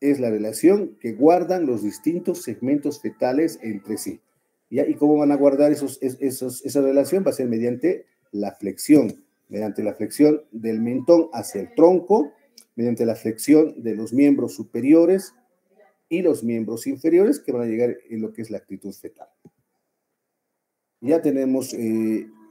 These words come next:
esta es, esta es la, esta es la actitud fetal normal. Estamos hablando de una flexión del, de la cabecita hacia el dorso, hacia el dorso,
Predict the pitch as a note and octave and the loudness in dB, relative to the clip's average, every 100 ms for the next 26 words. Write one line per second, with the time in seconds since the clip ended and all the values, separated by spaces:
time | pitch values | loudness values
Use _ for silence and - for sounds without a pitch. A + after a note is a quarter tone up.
0 | - C3+ C3+ C3+ - D3 F3 D#3+ C#3 - | -6 -4 0 -2 -2 -2 0 0 0 -2
1 | C#3+ C#3+ D#3 D#3 C#3 B2 A2 A2 A#2 C#3 | -6 -2 0 0 0 -2 -6 -8 -4 -2
2 | C#3+ B2+ A#2 B2 B2+ C#3 D#3 D#3+ F#3+ C#4+ | 0 -4 -4 -2 0 0 2 0 -2 -4
3 | - _ _ - B2 A#2+ B2 B2 B2 A#2+ | -8 _ _ -8 -6 -4 -2 -2 -2 -4
4 | A#2 - G2+ - C3 C#3+ D3 A#2 G2+ - | -6 -6 -10 -6 -2 0 2 0 -4 -8
5 | G#2 G2 G2 - G#2+ G#2+ G#2+ G#2 D3+ - | -8 -8 -10 -8 -6 -6 -8 -6 -8 -8
6 | G#2 - F#2+ A2+ A#2 - G2+ - _ _ | -14 -12 -4 -4 -4 -6 -8 -10 _ _
7 | _ _ _ _ - A#2 A2+ D3 D3+ F#3 | _ _ _ _ -10 -4 6 6 6 0
8 | G#3 | -2